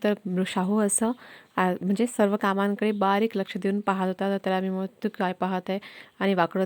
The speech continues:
तिकडं तोंड करत होता? बघा माझा शाहू कसा दिसतोय." त्यानंतर आम्ही आरती वगैरे केली आणि घरी आलो. घरची कामं मी काही आवरली, बरीचशी कामं शिल्लक होती. त्यानंतर मला बाहेरसुद्धा जायचं होतं. तिथे आरती सर्व तयारी झाल्यानंतर आम्ही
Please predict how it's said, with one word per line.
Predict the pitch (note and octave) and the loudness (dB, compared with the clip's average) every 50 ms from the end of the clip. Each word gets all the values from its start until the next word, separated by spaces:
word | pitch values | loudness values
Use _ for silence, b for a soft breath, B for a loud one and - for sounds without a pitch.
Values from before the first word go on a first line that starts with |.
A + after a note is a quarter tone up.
| F#3 | -2
तिकडं | - F#3+ G#3 G3 F#3+ - | -2 -2 -2 -2 -2 -2
तोंड | G3 F#3 G3 | -4 -4 -4
करत | G3 - G3 | -2 -2 -2
होता? | F#3+ F#3 - - G3 | -2 -2 -2 -4 -2
बघा | F#3+ F#3 E3+ F3+ F3 | 0 0 0 0 0
माझा | F3+ F#3 F#3 F#3+ | 0 0 0 -2
शाहू | - - F3+ F3 F3+ | 0 0 0 0 0
कसा | - - F#3 F3+ - G3+ | 0 -2 -2 -2 -2 -2
दिसतोय." | F#3 - F#3+ - - - F#3+ G3 G3+ A3+ b b b b b b b b _ | -2 -2 -4 -4 -4 -4 -4 -4 -4 -4 b b b b b b b b _
त्यानंतर | - F#3 F#3 F#3 F#3 F3+ G#3 G3+ | 0 2 2 2 2 0 0 0
आम्ही | G3+ G#3 G#3 G#3+ | 0 0 2 2
आरती | G3+ F#3+ F#3 - - A3+ | 4 2 2 2 0 0
वगैरे | G#3 G#3+ G#3 G#3+ G#3 A3 A3 | 0 2 2 2 2 2 0
केली | G#3 - - G#3 G3 F#3+ G3 | 0 0 0 0 2 2 0
आणि | F#3+ F#3 F3+ F#3+ | 0 0 -2 -4
घरी | G3 G3 G3 G3+ G3 F3+ F3 | -2 0 0 2 2 2 2
आलो. | E3+ E3 D#3+ D#3+ E3 E3+ F3 b b b b b b b _ | 0 0 0 -2 -4 -6 -8 b b b b b b b _
घरची | - G#3+ G3+ F3 - - | -2 0 0 0 -2 -4
कामं | G3+ - F#3+ F3+ F3+ F#3 F#3 | -2 -2 0 0 0 2 2
मी | F#3+ G3+ | 2 2
काही | - G3 F#3+ F#3+ F#3 | 2 2 2 2 2
आवरली, | F3 E3 D#3+ E3 E3 - F3 F#3+ G3 - _ _ _ _ - _ - | 0 0 0 -2 -2 -2 -2 -2 -2 -4 _ _ _ _ -20 _ -2
बरीचशी | F3+ E3+ F3+ - - A3+ | 0 0 0 0 -2 -2
कामं | G3+ G3+ F#3+ F#3+ G3+ G#3+ | -2 0 0 0 -2 -2
शिल्लक | - - G3 F#3 F#3+ G3+ G3 - | -2 -4 -2 -2 -2 -2 -2 -2
होती. | G3 F#3 - G#3 | -2 -2 0 0
त्यानंतर | G3 F#3 F3 F3+ F3+ F3+ F#3 F#3 | 0 0 0 0 -2 -2 -4 -4
मला | F#3 F#3 F3+ F3+ F#3 G#3 b b b b b b _ - | -4 -2 -2 -2 -2 -4 b b b b b b _ 0
बाहेरसुद्धा | F#3 F3+ F#3 F#3 F#3 F#3 G3+ - G3+ F3+ F#3+ G#3 | 2 4 4 4 4 0 0 0 -2 0 0 2
जायचं | G#3+ A3 F#3+ F3+ F3+ - G3 | 2 4 2 2 2 2 2
होतं. | F#3+ F#3 - - F#3+ G3 - _ - | 0 0 0 -2 -4 -4 -4 _ 2
तिथे | G3 F3+ - A3 | 2 6 8 10
आरती | F#3+ F3 E3+ - - G3 F#3+ | 10 10 10 10 10 8 8
सर्व | - - F3+ F3+ F#3 F3+ - | 10 8 10 10 10 10 10
तयारी | F3+ F3 F3+ F3+ | 12 12 12 12
झाल्यानंतर | F3+ F#3 F3 F3 F3 F3 E3+ F3+ | 10 8 6 6 6 8 8 8
आम्ही | F3+ E3+ E3+ E3+ F3+ A3 | 8 8 8 6 6 6